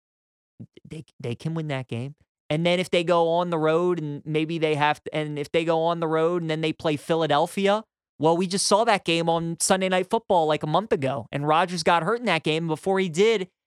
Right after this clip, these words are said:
Packers were going toe-to-toe with them, and all the pressure is gonna be on the Eagles in that game. So maybe could talk myself into the Packers if they get the right draw, but I'm with you.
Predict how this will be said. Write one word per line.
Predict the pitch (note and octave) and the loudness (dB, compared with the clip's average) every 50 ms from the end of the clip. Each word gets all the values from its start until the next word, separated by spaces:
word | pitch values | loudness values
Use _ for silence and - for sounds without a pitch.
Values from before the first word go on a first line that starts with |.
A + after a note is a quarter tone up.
| _ _ _ _ _ _ _ _ _ - | _ _ _ _ _ _ _ _ _ -2
Packers | F3 E3+ F#3 G3+ - A#3 A3 F#3 | 2 2 2 2 2 0 -4 -2
were | G3+ G3+ | 0 0
going | A3+ A3+ A3+ A3+ G#3 | 0 2 2 0 -2
toe-to-toe | - A#3+ A#3+ B3 A#3+ - - A#3+ B3+ D4 | 0 2 0 0 0 -2 0 0 0 2
with | D4+ B3 F#3 - | 2 0 -2 -2
them, | C3 A2 G#2 - | -4 -8 -6 -6
and | - D3 - _ | -8 -10 -4 _
all | F#3+ F#3 G3 A3 G#3+ | 0 2 2 2 0
the | A3+ | 0
pressure | - - A#3 A#3+ A#3+ - - | -2 0 -2 -2 0 -2 -6
is | G#3+ F#3+ | -6 -4
gonna | G#3 G#3 G3+ | -4 -4 -4
be | F#3 G#3+ G#3+ G#3 | -4 -2 -2 0
on | G3 G3+ | 0 0
the | G3+ G3+ | -2 -4
Eagles | G#3+ A#3 - C4+ A3+ F#3 | -4 -4 -4 -6 -6 -4
in | D#3+ C#3+ | -4 -4
that | C#3 C3 A#2 - | -4 -4 -4 -6
game. | C3 B2+ B2 A#2 A2+ | -6 -8 -6 -8 -8
So | - - E3+ E3 E3 E3 D#3+ D#3 _ _ - - - _ _ _ _ - | -6 0 2 2 2 2 0 -2 _ _ -20 -20 -20 _ _ _ _ 2
maybe | E3+ G3 G#3+ A3+ A#3+ | 4 4 4 4 2
could | - A#3+ F#3+ | -2 -4 0
talk | - G#3+ G#3 - F#3+ | 2 4 4 4 2
myself | G3+ G3 - - G#3 F#3+ F#3+ F#3+ | 0 0 2 2 2 2 2 2
into | F#3 | -2
the | F3 | -4
Packers | - - F#3 F3+ F#3+ F#3 - G3 E3+ | 0 2 4 4 4 4 0 -2 -4
if | F3+ E3+ | -2 -2
they | F#3 F#3+ | 0 0
get | F3+ F#3 - | 0 0 0
the | F#3+ | 0
right | F3 F3 F3+ F3+ F3 | 2 2 2 2 0
draw, | - - F3+ F3 F3 F3 E3+ | -2 0 2 4 4 4 4
but | C#3+ C#3 D#3 D3 - _ _ _ _ _ _ | 2 2 2 0 0 _ _ _ _ _ _
I'm | A3 A#3+ B3 | 0 2 2
with | A#3+ A#3 A3 A3+ - | 4 2 2 2 0
you. | G#3 G#3 G3+ G3+ F#3+ - | -4 -2 -2 -2 -4 -4